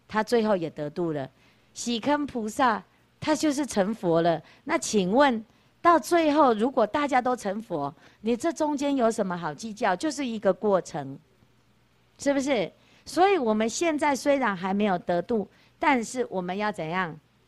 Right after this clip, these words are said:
啊，一心就是要正念正心，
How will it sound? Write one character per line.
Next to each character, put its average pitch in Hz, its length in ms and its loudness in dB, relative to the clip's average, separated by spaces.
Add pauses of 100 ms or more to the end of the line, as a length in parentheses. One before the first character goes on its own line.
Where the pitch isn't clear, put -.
(280)
啊， 175 360 -2
一 294 160 0
心 247 480 0 (280)
就 226 140 4
是 214 200 -2
要 202 180 2
正 208 280 0
念 196 240 -2
正 190 240 0
心， 180 340 -6